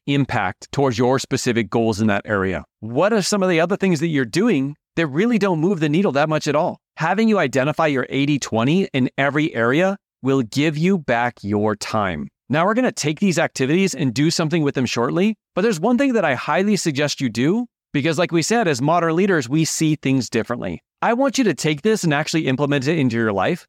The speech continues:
but I also want you to teach this strategy to everyone that you lead. It's very powerful when you're able to, like, maximize your time,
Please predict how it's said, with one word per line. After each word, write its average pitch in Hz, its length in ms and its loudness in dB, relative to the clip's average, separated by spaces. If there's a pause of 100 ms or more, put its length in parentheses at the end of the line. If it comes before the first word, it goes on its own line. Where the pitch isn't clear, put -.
but 156 120 0
I 156 80 2
also 233 380 0
want 240 240 0
you 220 60 2
to 151 140 2
teach 175 300 -2
this 196 160 0
strategy 147 580 0
to - 260 -2
everyone 202 600 2
that 127 180 0
you 160 460 2 (120)
lead. 110 500 0 (240)
It's - 180 -4
very 247 260 2
powerful 156 480 -2
when 135 140 2
you're 127 180 2
able 170 220 2
to, 135 100 0
like, 113 200 0
maximize 127 560 0
your 117 80 0
time, 135 400 0